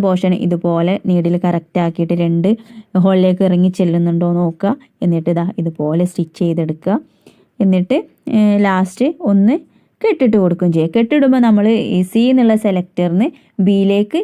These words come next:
ചേഞ്ച് ചെയ്ത് കൊടുക്കണം ട്ടോ. ശേഷം ഇതാ കെട്ടിട്ടിട്ട് നമുക്ക് ഇതുപോലെ ബാക്കി വരുന്ന നൂലൊക്കെ ഉണ്ടല്ലോ, അതൊക്കെ ഒന്ന് just ഇതുപോലെ കട്ട് ചെയ്ത് മാറ്റി കൊടുക്കുക. ഇപ്പോൾ ഇതാ ഇവിടെ പെർഫെക്റ്റ് ആയിട്ട് തന്നെ സ്റ്റിച്ചും വീണിട്ടുണ്ട്. അതുകൊണ്ട് തന്നെ അത്ര പെട്ടെന്നൊന്നും നമ്മുടെ ബട്ടൺ, ഏ, ഊരിപ്പോരുകയില്ല.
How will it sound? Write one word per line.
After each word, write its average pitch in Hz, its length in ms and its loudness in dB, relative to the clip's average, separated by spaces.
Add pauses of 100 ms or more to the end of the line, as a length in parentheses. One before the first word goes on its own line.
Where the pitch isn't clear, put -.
ചേഞ്ച് 269 220 2
ചെയ്ത് 170 160 0
കൊടുക്കണം 156 380 -8
ട്ടോ. - 100 -8 (180)
ശേഷം 180 260 -2
ഇതാ 180 180 -2
കെട്ടിട്ടിട്ട് 175 720 -4 (640)
നമുക്ക് 220 280 0 (140)
ഇതുപോലെ 277 360 -2 (200)
ബാക്കി 240 280 -2
വരുന്ന 240 240 2 (400)
നൂലൊക്കെ 233 380 2
ഉണ്ടല്ലോ, 170 280 -2
അതൊക്കെ 180 260 -4
ഒന്ന് 190 120 0 (120)
just 180 180 -4 (120)
ഇതുപോലെ 175 420 -4 (480)
കട്ട് 269 180 0
ചെയ്ത് 165 220 -2
മാറ്റി 139 260 -6
കൊടുക്കുക. - 240 -12 (160)
ഇപ്പോൾ 349 220 0
ഇതാ 226 160 4
ഇവിടെ 208 160 0 (100)
പെർഫെക്റ്റ് 240 520 -2
ആയിട്ട് 190 260 -2
തന്നെ 190 240 0
സ്റ്റിച്ചും 208 440 -2
വീണിട്ടുണ്ട്. 180 560 -2 (800)
അതുകൊണ്ട് 339 340 2
തന്നെ 285 220 2
അത്ര 233 240 -2
പെട്ടെന്നൊന്നും 240 540 0
നമ്മുടെ 208 280 2
ബട്ടൺ, 190 280 -2 (440)
ഏ, - 20 -2 (360)
ഊരിപ്പോരുകയില്ല. 175 680 -2